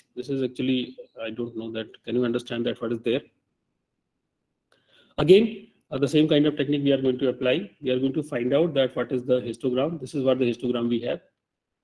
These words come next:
So you can see that few values are here also, very small, small values. Somewhere the high intensity values are there. So there is a, also a general technique that sometimes you actually neglect these things. And for this portion only, you apply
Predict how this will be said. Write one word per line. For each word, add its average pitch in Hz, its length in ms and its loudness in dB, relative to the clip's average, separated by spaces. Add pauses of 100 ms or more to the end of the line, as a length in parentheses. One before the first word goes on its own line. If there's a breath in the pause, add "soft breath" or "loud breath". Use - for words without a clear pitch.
So 151 200 4
you 139 140 6
can 151 120 6
see 175 180 0
that 160 180 8
few 151 200 4
values 147 300 6
are 143 80 10
here 135 260 4
also, 104 280 -2
very 120 200 -4
small, 113 240 -6
small 110 220 -10
values. 107 480 -6
Somewhere 110 400 -4
the 110 300 -4 (120)
high - 140 -14
intensity 110 500 -8
values 104 300 -10
are 92 180 -14
there. 139 180 -10 (520)
So 151 460 4
there 143 180 4
is 143 120 4
a, 151 140 2
also 131 280 0
a 147 80 4
general 135 260 4
technique 139 380 0
that 127 280 4
sometimes 123 440 -2
you 123 280 0
actually 120 340 -4
neglect 117 360 0
these 107 160 -2
things. 175 360 -4 (460)
And 123 100 -8
for 135 260 0 (200)
this 165 200 0 (300)
portion 135 360 2
only, 135 200 4
you 147 240 4
apply 120 400 0